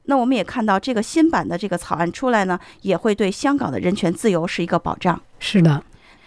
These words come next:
Speaker 1: 好，那我们关注完这个国际局势呢，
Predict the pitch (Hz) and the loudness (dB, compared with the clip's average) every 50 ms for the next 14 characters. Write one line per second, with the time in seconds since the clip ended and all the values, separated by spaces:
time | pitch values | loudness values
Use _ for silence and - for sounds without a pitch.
0 | - - - - 220 226 - - 302 294 302 302 302 - 277 285 285 - 254 226 | -20 -6 0 4 4 4 6 6 4 6 4 4 2 2 2 2 2 2 0 2
1 | 202 185 185 202 214 226 202 190 180 - - 180 202 - 294 285 - 165 170 190 | 2 2 2 0 0 -2 0 -2 -2 0 0 0 0 0 -2 -2 -2 -4 -4 -4
2 | - - 226 196 185 | -2 -2 0 0 0